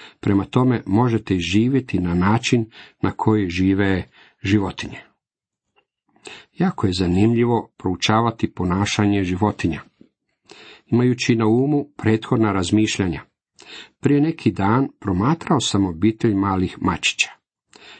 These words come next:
Vjerujte mi, nisu imali obzira jedan prema drugome. Dok su se igrali, sve je bilo dobro. Međutim, dok je došlo vrijeme za jelo, nije im smetalo to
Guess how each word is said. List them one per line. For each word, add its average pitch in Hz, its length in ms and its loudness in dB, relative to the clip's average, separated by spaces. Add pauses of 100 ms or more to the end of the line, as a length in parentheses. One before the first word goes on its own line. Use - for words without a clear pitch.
(160)
Vjerujte 160 420 0
mi, 127 220 0
nisu 131 360 2
imali 117 520 2
obzira 110 400 0
jedan 104 420 2
prema 98 280 -2
drugome. 90 500 -4 (720)
Dok - 160 -2
su 104 80 0
se - 160 2
igrali, 139 520 2
sve - 240 -2
je 151 80 2
bilo 104 280 -2
dobro. 80 320 -8 (640)
Međutim, 113 640 0
dok 104 220 -4
je 107 60 2
došlo 120 340 -2
vrijeme 117 420 0
za 90 140 -6
jelo, 135 460 0 (220)
nije 151 400 2
im 98 260 0
smetalo 117 600 0 (100)
to 147 280 2